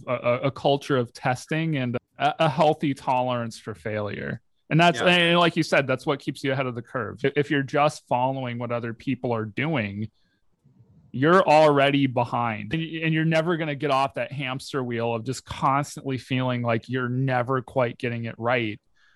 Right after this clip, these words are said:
Speaker 1: and that someone else is always two steps ahead of you. And
Speaker 2: Yep.
Speaker 1: but, and I think if you can not worry about that so much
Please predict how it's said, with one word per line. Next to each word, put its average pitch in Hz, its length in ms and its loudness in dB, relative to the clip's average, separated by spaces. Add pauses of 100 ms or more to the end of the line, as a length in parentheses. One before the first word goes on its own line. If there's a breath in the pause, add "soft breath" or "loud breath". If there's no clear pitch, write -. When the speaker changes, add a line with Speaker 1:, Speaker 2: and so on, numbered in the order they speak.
(160)
Speaker 1:
and 127 160 -4
that 123 220 -4
someone 147 400 -2
else 131 300 0
is 123 120 -6
always 123 420 0
two - 180 -8
steps - 380 -8
ahead 110 220 -6
of 110 80 -6
you. 107 340 -14 (120)
And 123 380 -2
Speaker 2:
Yep. 113 80 -12 (480)
Speaker 1:
but, 170 120 6
and 175 240 4
I 190 80 6
think 247 180 -2
if 247 140 -4
you 202 140 0
can 180 220 0
not 170 440 -2
worry 147 500 0
about 120 440 -4
that 117 400 -6
so 110 320 -6
much - 560 -10